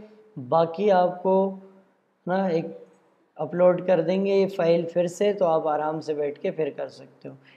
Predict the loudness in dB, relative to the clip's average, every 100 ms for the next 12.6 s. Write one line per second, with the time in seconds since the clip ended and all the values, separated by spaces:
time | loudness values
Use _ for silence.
0 | _ -2 4 6 6 6 6 6 6 6
1 | 6 4 4 4 4 4 6 6 6 4
2 | 6 6 4 0 -16 -20 -20 -20 _ _
3 | _ _ _ _ _ _ _ _ _ _
4 | _ _ _ _ 2 8 8 6 -4 -12
5 | -18 -20 -20 _ _ _ _ _ _ _
6 | _ _ 2 4 8 10 10 10 10 10
7 | 6 2 4 4 4 6 6 6 6 4
8 | 4 2 -2 -10 -20 _ _ _ _ -16
9 | -6 -2 0 2 2 0 0 0 -2 2
10 | 6 6 6 4 4 2 2 4 4 2
11 | 2 2 2 -2 2 4 4 2 2 2
12 | 4 4 2 2 2